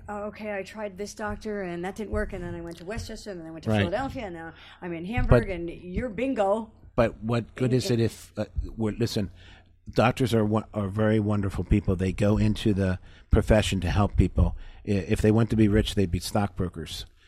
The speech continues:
Speaker 2: But they are, they put their heart on the line, but they're only as good as what they're taught or programmed, like a computer. If they don't have the information to look and seek out, then they can't react.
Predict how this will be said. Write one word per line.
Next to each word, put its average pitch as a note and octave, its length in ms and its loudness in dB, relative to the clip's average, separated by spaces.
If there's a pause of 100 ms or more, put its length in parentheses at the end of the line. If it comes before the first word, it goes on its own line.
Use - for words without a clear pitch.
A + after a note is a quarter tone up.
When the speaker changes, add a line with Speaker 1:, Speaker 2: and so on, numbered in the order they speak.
(220)
Speaker 2:
But G#2 260 4
they G2+ 240 6
are, G2+ 320 6 (160)
they G2+ 220 4
put - 320 4
their A2 120 8
heart A2 200 8
on G#2+ 140 6
the G2 80 4
line, G2+ 340 4 (360)
but F#2+ 120 -2
they're G#2+ 180 0
only A#2+ 300 8
as A#2+ 140 4
good G#2+ 420 6
as G2+ 280 2
what G2+ 300 2
they're F#2+ 300 2 (580)
taught B2 340 8
or F2+ 100 -2
programmed, G2 580 2 (160)
like G2 160 -4
a G2 40 -6
computer. B2+ 520 -2 (320)
If A2 160 -6
they A#2 120 2
don't C3+ 180 0
have B2+ 160 0
the A#2 100 0
information A2 600 -2
to G2 120 -4
look G#2 280 -2
and F#2+ 140 -6
seek - 260 -4
out, A2+ 240 0 (280)
then G#2+ 200 2
they G#2+ 120 0
can't G#2 420 -2
react. G2 560 -4